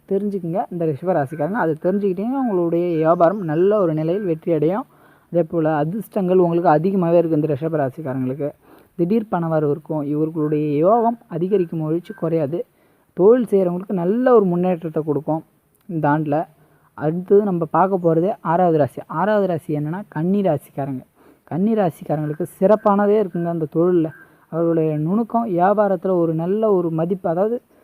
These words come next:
தொழில்னா தொழிலா பார்க்கறது, அதுல வந்து இப்படி தான் இருக்கணுன்ற ஒரு கண்காணிப்பு கரெக்டா இருக்கும். ஒரு ரூபானா ஒரு ரூபா தான். எந்த விஷயத்துல எடுத்தாலும் சரிவர இருப்பாங்க. இவங்களுடைய கணக்கு நீட்டா இருக்கும், ஒரு கிளீன். இவங்களுடைய வேலைனா அது சரிவர சுத்தமா இருக்கும், அந்த அளவுக்கு சொல்லிக்கலாம். எந்த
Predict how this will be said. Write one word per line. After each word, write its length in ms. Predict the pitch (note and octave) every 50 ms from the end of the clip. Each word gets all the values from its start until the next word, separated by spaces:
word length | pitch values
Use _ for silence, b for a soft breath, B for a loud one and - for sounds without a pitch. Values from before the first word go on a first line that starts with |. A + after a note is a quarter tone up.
| b b b -
தொழில்னா 380 | F#3 G3+ A3 A3 A3 A3 A#3 A#3+ - -
தொழிலா 280 | G3 G3 G3+ G3+ G#3 G3 F3
பார்க்கறது, 300 | F3+ F3 E3+ E3+ D3+ D3+ C#3+
அதுல 160 | D3+ E3 F3 F3+ G3
வந்து 120 | A3+ C#4+ C#4 G#3+
இப்படி 200 | G3 A3 G#3 F#3+
தான் 140 | A3+ A#3+ A#3
இருக்கணுன்ற 440 | G#3+ F#3+ G3+ G3+ A3 A#3 A#3 G#3 G#3 F#3+ F3+
ஒரு 120 | E3+ D#3+ D3+ D#3 - _ _ _ _ _ _ -
கண்காணிப்பு 500 | F3 F#3 G3+ G#3+ A#3+ A#3+ G#3+ G3 F#3 - D#3+ -
கரெக்டா 200 | D3+ D3+ D#3 E3
இருக்கும். 220 | E3 C#3+ C3+ B2+ C#3+ D3+
ஒரு 100 | D#3 D#3 D#3
ரூபானா 380 | D3 C#3+ C#3+ D#3+ F3 G#3 B3 B3 A3 F#3+
ஒரு 80 | F3+ F3+
ரூபா 120 | F3 E3+ E3 F3
தான். 100 | C#3+ - _ b b b b b b b D#3+ E3
எந்த 160 | F3+ G3+ A3 A#3+ A#3
விஷயத்துல 340 | G3 - G#3 F3+ E3 F3 E3+ E3
எடுத்தாலும் 320 | D#3+ D#3+ F#3+ G3 A#3+ A#3 - -
சரிவர 340 | F3+ F3+ F#3 A3 G#3+ G3+ G3 G#3 G3+
இருப்பாங்க. 260 | F3+ F3 F3+ E3 D#3+ D#3 D#3
இவங்களுடைய 340 | D#3 D3+ D3+ D3 D3+ D3 D3 - -
கணக்கு 340 | D#3+ F3+ G#3+ A3+ - - A#3+ G#3+ F#3+
நீட்டா 320 | F3+ G3+ G3+ F#3+ - G#3 G#3 G3
இருக்கும், 260 | F#3 - - - - _ _ _ _ _ _ _ -
ஒரு 100 | D#3+ D#3 D3 -
கிளீன். 240 | G3+ A3+ A3+ - - b b b b b b b b E3+
இவங்களுடைய 360 | F3 F3 E3 E3 D#3 D3+ D#3 D3+ D#3 E3+
வேலைனா 300 | G3+ A3+ A3+ G#3+ A3 B3 A#3
அது 60 | F#3+ - -
சரிவர 280 | F3 F3+ G3 G3 G3+ G#3+ - -
சுத்தமா 300 | F3+ - F#3+ F#3+ G3 F#3+
இருக்கும், 200 | F3+ D#3+ C#3+ A#2 D#3
அந்த 140 | E3 F3 E3+
அளவுக்கு 280 | F3+ G3+ G#3 G3 - -
சொல்லிக்கலாம். 380 | E3 E3 D#3+ D#3+ D3+ C3 - _ _ _ _ _ - E3 E3+
எந்த 120 | G3 G3+